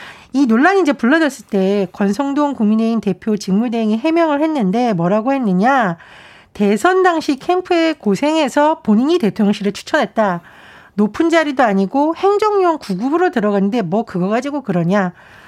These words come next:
나는 칠 급에 넣어줄 줄 알았는데 구 급에 넣었더라. 우 씨가 최저임금보다 한 십만 원 더 정-, 정도 더 받는데 내가 미안하더라." 뭐, 이런 표현을 써서 이제 논란이 또 확산됐었죠. 그리고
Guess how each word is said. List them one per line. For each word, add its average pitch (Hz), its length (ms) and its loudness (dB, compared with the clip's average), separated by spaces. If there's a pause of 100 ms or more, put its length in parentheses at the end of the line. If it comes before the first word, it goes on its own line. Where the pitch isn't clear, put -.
(160)
나는 220 320 0
칠 381 240 0
급에 370 240 0
넣어줄 208 380 0
줄 202 200 -2
알았는데 180 540 0
구 190 240 -8
급에 330 280 0
넣었더라. 180 640 -2 (580)
우 226 60 2
씨가 254 380 -2
최저임금보다 302 840 -2
한 311 180 -2
십만 330 400 0
원 320 200 0
더 285 200 2
정-, 196 460 -2
정도 226 460 0
더 - 160 -4
받는데 233 560 0 (500)
내가 196 240 0
미안하더라." 214 720 0
뭐, 175 120 2
이런 220 220 2
표현을 311 300 0
써서 277 280 0
이제 190 140 0
논란이 214 300 0
또 220 100 -4
확산됐었죠. 202 800 -4
그리고 233 460 -2